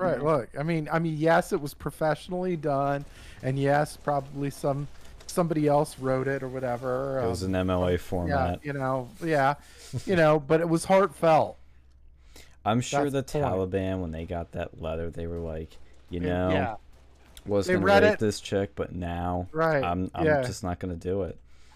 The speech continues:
Speaker 2: "I was going to beat and rape this chick, but I look at letter and I'm like, 'Ah, you know,
Speaker 3: <laughs>
Speaker 2: fuck it. I don't"
Speaker 3: It's not worth it. <laughs> Oh no, Joe Biden will hurt me.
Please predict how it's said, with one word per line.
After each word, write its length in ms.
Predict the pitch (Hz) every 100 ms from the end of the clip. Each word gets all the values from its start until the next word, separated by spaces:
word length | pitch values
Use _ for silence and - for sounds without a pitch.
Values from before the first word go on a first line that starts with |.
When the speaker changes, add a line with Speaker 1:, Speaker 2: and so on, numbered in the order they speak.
| -
Speaker 2:
"I 140 | 175 202
was 280 | 214 190 180
going 260 | 220 208
to 160 | - 196
beat 320 | 165 196 185
and 200 | 170 160 151
rape 260 | 165 160
this 240 | 165 151 -
chick, 260 | - 160 -
but 220 | 151 151
I 120 | 151
look 280 | 151 170 165
at 140 | 156
letter 460 | 156 151 - 156 147
and 120 | 147
I'm 120 | 147 151
like, 200 | - -
'Ah, 600 | 226 233 226 220 214 196
you 220 | 180 165
know, 260 | 147 139 131 -
Speaker 3:
<laughs> 40 |
Speaker 2:
fuck 240 | 135 120
it. 140 | 101 98 - -
I 160 | 139 123
don't" 100 | - - - -
Speaker 3:
It's 180 | - -
not 180 | - 107
worth 360 | 117 104 92 -
it. 280 | - - -
<laughs> 100 | - - - - - - - - -
Oh 60 | 156
no, 520 | 120 110 104 87 87 107
Joe 140 | 117 127
Biden 420 | 95 90 87 90
will 160 | 92 92
hurt 320 | 104 98 -
me. 240 | 85 101